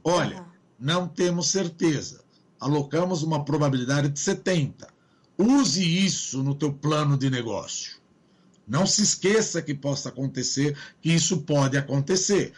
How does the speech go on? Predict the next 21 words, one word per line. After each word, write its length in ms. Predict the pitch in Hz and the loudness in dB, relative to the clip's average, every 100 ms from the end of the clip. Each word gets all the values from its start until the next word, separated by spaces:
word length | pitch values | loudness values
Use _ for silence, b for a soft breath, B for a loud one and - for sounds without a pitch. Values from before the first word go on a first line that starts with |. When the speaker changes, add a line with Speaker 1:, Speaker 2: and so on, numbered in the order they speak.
| B B - | B B -2
Speaker 1:
Ah, 220 | 226 240 | 2 2
mas 240 | 233 220 | 2 2
aí 240 | 202 202 185 | 2 0 0
vem 160 | 202 | -2
aquela 320 | 190 185 180 | -2 -2 -2
conversa. 480 | 160 165 131 90 - | -2 -4 -4 -4 -10
O 40 | 101 | -8
Federal 460 | - 170 180 180 | -4 0 2 2
Reserve 540 | 160 135 156 185 185 165 | 4 2 4 4 2 0
vai 220 | 170 165 | -2 0
cortar 320 | 170 147 156 | -2 0 -4
a 20 | |
taxa 380 | - 160 - 170 | -2 0 0 0
de 80 | 135 | 0
juros. 360 | 131 117 98 | 0 -2 -2
Não 120 | 123 123 | -4 -2
vai 160 | 147 | -2
fazer 300 | 147 156 151 | 0 0 2
a 40 | 165 | 2
menor 720 | 160 135 135 156 196 202 139 | 2 4 4 2 2 2 0
diferença. 760 | 107 - 104 78 - - - | -8 -10 -10 -12 -14 -12 -12